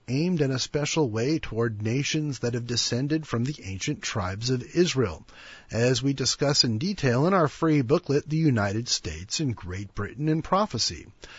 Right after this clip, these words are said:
available from the regional offices listed on page four, as well as online at tomorrowsworld dot org and in audio format. Those are primarily the U S and the British descended nations.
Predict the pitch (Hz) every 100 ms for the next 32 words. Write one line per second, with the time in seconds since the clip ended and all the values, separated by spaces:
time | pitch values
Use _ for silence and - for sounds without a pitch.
0 | - - _ - 101 104 104 113 123 131
1 | 120 107 104 95 151 135 113 120 120 -
2 | 120 101 120 139 - 117 110 95 120 113
3 | - - 147 156 156 117 104 120 127 117
4 | 107 123 131 90 104 104 117 127 - 117
5 | 110 117 113 107 110 117 107 110 117 -
6 | - 123 139 147 - - - 104 110 151
7 | 170 170 120 131 120 151 143 - 175 131
8 | 92 82 - - - - - - _ _
9 | _ 95 107 120 151 196 - 90 87 120
10 | - 98 107 180 214 156 202 185 104 107
11 | 185 208 95 190 - - - 98 101 143
12 | 156 95 90 113 131 - 170 90 90 110
13 | 135 120 151 196 - 87 - - -